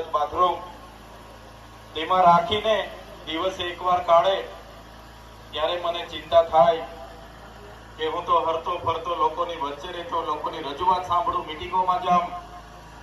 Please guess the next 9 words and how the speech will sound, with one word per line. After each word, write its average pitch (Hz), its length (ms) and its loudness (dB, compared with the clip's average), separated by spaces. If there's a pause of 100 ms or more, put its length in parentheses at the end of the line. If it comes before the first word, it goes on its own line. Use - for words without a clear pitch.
(460)
કાયમ 160 340 0
મોબાઈલ 170 400 0
હાથે 165 220 0
હોય 175 220 -4
ને 160 120 -8
કામ 170 300 4 (840)
એકાંતમાં 170 580 0
રહેવાનું 165 440 2
આવ્યું 170 360 4